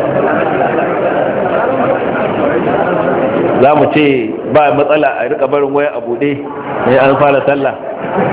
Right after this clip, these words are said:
Yawwa. Idan mantawa ya yi, ba wai da gangan ya bar ta ba. A, ya saba ya kashe, amma wannan karan sai, sai manta. Yau da gobe,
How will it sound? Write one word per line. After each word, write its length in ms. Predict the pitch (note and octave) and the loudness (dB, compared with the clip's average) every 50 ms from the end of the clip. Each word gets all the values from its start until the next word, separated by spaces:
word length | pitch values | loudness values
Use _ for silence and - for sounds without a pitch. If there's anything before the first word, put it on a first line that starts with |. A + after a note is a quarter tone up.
| - - G2 - | -2 -2 2 4
Yawwa. 340 | B2+ C3+ A#2+ G2+ F2+ F2 E2+ F2 - - - - - B2 | 4 4 4 4 2 0 -2 -2 -4 -6 -4 -2 2 2
Idan 280 | B2+ C3 D#3 F3 F3+ F#3+ | 4 4 4 4 4 4
mantawa 520 | F#3 F3 - D#3 D#3 D3+ C#3+ C3+ A#2+ A2+ | 2 2 2 2 2 4 4 2 2 0
ya 80 | A#2 B2+ | 0 -2
yi, 140 | C3+ C3+ B2 - - - - - - - - - - - - - - - | -2 -2 -4 -6 -6 -8 -6 -6 -6 -6 -4 -4 -4 -4 -4 -2 0 2
ba 120 | A2+ A#2 | 4 4
wai 240 | B2+ D3 D3+ D#3 D3+ | 6 6 6 4 4
da 100 | D3+ C#3 A#2 | 4 4 2
gangan 400 | A#2 A#2 A2+ A2+ B2 C3+ C3+ C#3 | 2 0 0 2 2 2 2 2
ya 100 | C#3 C3+ | 0 0
bar 180 | C3 C#3 C#3 - - | 0 0 -2 -2 -2
ta 80 | A#2+ F#2+ | -2 -2
ba. 140 | F2+ F#2 - - - - - - - - - - | -2 -2 -4 -4 -8 -10 -8 -8 -8 -4 0 2
A, 140 | B2 A#2 A#2+ | 4 4 6
ya 220 | C3+ D3+ E3+ E3+ | 4 4 4 4
saba 300 | - G3 - F3+ E3+ C3+ | 4 2 2 2 2 0
ya 80 | A2 A2 - - | -2 -2 -2 -4
kashe, 240 | - - - - - - - - - - - G#2 | -4 -4 -6 -10 -10 -10 -10 -10 -10 -6 -4 -2
amma 280 | G2+ F#2+ B2 C#3 D3 D3 | 0 2 4 4 4 4
wannan 200 | B2+ C#3+ D3 - | 4 2 2 2
karan 220 | D#3+ E3 C#3+ B2 G#2+ C#3+ | 2 2 2 2 2 2
sai, 120 | C#3 C#3+ C#3+ - - - - - | 2 2 2 0 -4 -4 -2 0
sai 120 | D#3+ E3 | 0 2
manta. 360 | D#3 D#3+ C#3+ G#2 G2+ G2+ G#2 G#2+ - - - - - - - - - - - - - - - - - - - - - - - - - - - G3+ G3+ - - - | 2 2 0 0 0 0 0 0 -2 -6 -8 -8 -8 -8 -8 -8 -8 -8 -8 -8 -8 -8 -8 -8 -8 -8 -8 -10 -10 -10 -8 -8 -4 -2 0 0 0 0 0 2
Yau 180 | G2+ B2+ C#3 C3+ | 4 6 6 6
da 100 | B2 A2 | 6 4
gobe, 340 | G2 G2+ G2+ G2 F#2+ A2 | 4 4 2 2 2 0